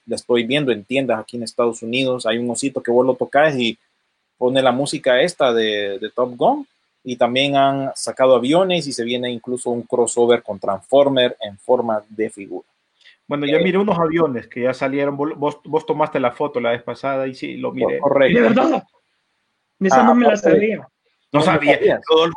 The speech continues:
Speaker 2: la vez pasada te mandamos fotos, vos no, no, no nos pones atención,
Speaker 1: Ajá.
Speaker 2: sí.
Speaker 1: Igual, para aquellos que les interesa, también hubo un crossover con Transformer con el DeLorean de Back to the Future que estuvo a la venta esta semana. Bueno, y eso fue un fiasco porque, bueno, no sé,
Speaker 3: O sea,
Speaker 1: bueno, la, la
Speaker 3: Starscream
Speaker 1: gente
Speaker 3: versión.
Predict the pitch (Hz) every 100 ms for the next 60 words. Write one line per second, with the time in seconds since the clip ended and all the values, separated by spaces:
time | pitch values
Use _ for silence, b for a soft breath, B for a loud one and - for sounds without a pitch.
0 | 175 170 170 175 160 160 156 160 160 151
1 | 156 160 170 175 156 156 151 160 160 180
2 | 147 135 156 143 131 123 139 135 123 123
3 | 135 - 165 160 170 190 185 151 165 170
4 | 165 156 143 139 147 151 127 131 135 147
5 | 143 139 131 139 143 135 117 107 123 135
6 | 135 - 110 104 98 107 143 139 120 107
7 | 107 - 123 110 120 123 123 107 110 110
8 | 110 113 113 - 113 135 147 120 120 113
9 | 107 113 - 131 120 147 156 - 131 -
10 | 107 - 107 101 101 113 98 - _ _
11 | _ _ _ _ _ - 135 151 190 190
12 | 214 180 156 143 113 135 135 139 170 185
13 | 190 180 165 - -